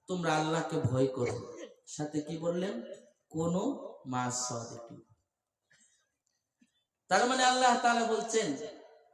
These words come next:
ভয় অন্তরে এমনি আসবে না।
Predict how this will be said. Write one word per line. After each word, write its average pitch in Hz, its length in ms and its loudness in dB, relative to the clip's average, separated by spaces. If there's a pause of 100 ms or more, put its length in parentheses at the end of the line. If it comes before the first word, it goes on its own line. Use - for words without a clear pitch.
(180)
ভয় 165 540 8
অন্তরে 180 600 2 (180)
এমনি 156 360 4
আসবে 127 300 4
না। 117 340 0